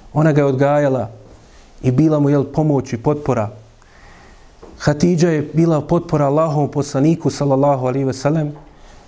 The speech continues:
a u kući Asije je odgojio se i odrastao Musa, alejhi selam. Pa dakle,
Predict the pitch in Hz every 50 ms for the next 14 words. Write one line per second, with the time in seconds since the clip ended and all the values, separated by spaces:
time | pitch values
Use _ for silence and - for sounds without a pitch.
0 | - - - 123 131 131 135 135 175 175 175 - 156 147 156 180 180 170 175 -
1 | - 165 160 151 143 139 139 - - - - - - - - - - - - -
2 | - - - - 135 139 143 135 - - - - - 143 135 135 160 170 165 160
3 | 143 143 143 - 147 127 123 127 - - - 127 131 147 147 147 147 139 131 -
4 | - - 127 123 113 113 113 - 139 147 156 147 147 - - 120 113 - - 123
5 | 127 131 127 110 117 110 - - 127 123 127 123 107 101 - - - - - -
6 | - - - - - - - - - - - - - - - 131 135 180 185 180
7 | - 185 175 156